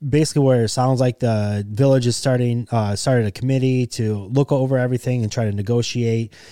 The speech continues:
you know, either a split of costs or whatever. And the contractor saying, "Well, it's not my fault that, you know, prices increased over this time period." Um,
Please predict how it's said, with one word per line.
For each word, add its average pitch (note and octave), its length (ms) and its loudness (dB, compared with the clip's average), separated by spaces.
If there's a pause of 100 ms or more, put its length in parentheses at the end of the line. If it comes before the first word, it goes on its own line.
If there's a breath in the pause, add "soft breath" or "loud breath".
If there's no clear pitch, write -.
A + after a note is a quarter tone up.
(120 loud breath)
you B2 100 -2
know, G#2+ 180 0
either G#2+ 220 0
a G2 60 -4
split - 280 0
of B2+ 120 0
costs A#2+ 500 -2
or A#2 40 -2
whatever. A2 640 -4 (340 loud breath)
And A2+ 320 0
the G#2 60 -2
contractor A#2 460 -4
saying, A2+ 280 -2
"Well, G#2 120 -2
it's - 120 -6
not B2 160 0
my A2 140 -2
fault A#2+ 400 -2
that, G#2 180 -4
you A#2+ 180 -4
know, G#2 60 0
prices A2+ 460 -4
increased A#2 500 -2
over A2+ 180 0
this A2 180 -2
time A2+ 340 -4
period." A2+ 440 -2 (460 loud breath)
Um, F#2+ 480 -4